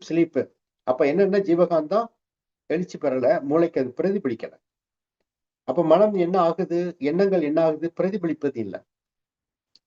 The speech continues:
ஒரு விசித்திரமான ஒரு நிலை அது. அது சாதாரணமா திங்க் பண்ணும்போது தெரியாது.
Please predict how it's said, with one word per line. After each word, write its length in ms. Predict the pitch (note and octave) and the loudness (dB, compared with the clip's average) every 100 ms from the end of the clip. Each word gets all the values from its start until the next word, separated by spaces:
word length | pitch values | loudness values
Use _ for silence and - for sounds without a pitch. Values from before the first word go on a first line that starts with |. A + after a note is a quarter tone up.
| _ _ _ _ _ _ _ _ _ _ _ _ _ _ | _ _ _ _ _ _ _ _ _ _ _ _ _ _
ஒரு 200 | D#3 G3 | 4 4
விசித்திரமான 760 | E3+ - - A3+ G#3 G#3 G#3+ G#3 | 4 0 4 4 6 8 6 4
ஒரு 140 | C#3+ | 2
நிலை 280 | B2+ B2+ C3 | 0 2 2
அது. 260 | G2 - _ _ _ _ _ _ _ _ _ | 0 -8 _ _ _ _ _ _ _ _ _
அது 400 | - C3+ B2+ A2 F#2+ | 2 4 4 2 0
சாதாரணமா 420 | C3+ D3+ F#3+ G3 | 2 2 2 2
திங்க் 240 | F#3+ E3 E3 | -2 -2 -2
பண்ணும்போது 260 | E3 E3 | -2 -2
தெரியாது. 540 | D#3 C#3 C#3 G#2+ F#2 | -2 -2 -2 -2 -6